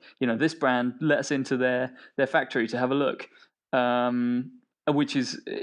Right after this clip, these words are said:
you know, a lot of the time will be advertorial content and, and paid for and stuff. Um, yeah, I,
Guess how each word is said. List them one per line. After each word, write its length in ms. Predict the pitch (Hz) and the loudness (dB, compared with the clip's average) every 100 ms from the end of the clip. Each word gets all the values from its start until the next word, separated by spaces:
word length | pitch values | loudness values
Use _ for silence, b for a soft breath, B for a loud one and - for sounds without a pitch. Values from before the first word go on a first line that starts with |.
| - | -2
you 160 | 185 175 | 0 2
know, 200 | 117 117 | 0 2
a 80 | 151 | 2
lot 140 | 151 | 4
of 60 | 120 | 2
the 40 | 127 | 2
time 220 | 135 127 | 2 2
will 80 | 120 | 2
be 100 | 127 | 2
advertorial 640 | 127 135 - 151 139 139 | 2 -2 0 0 2 0
content 480 | - 135 131 135 127 | 0 -2 0 0 0
and, 200 | 123 117 | -2 -2
and 180 | 127 120 | -2 0
paid 240 | 135 127 127 | 2 2 0
for 160 | 131 | -2
and 100 | 123 | -2
stuff. 320 | - 135 131 - B B - | 0 -2 -2 -8 B B -2
Um, 920 | 131 123 123 127 127 127 123 127 127 _ _ _ _ _ _ _ | 2 4 4 2 2 2 0 -4 -10 _ _ _ _ _ _ _
yeah, 320 | 156 185 131 | 2 2 2
I, 140 | - | 0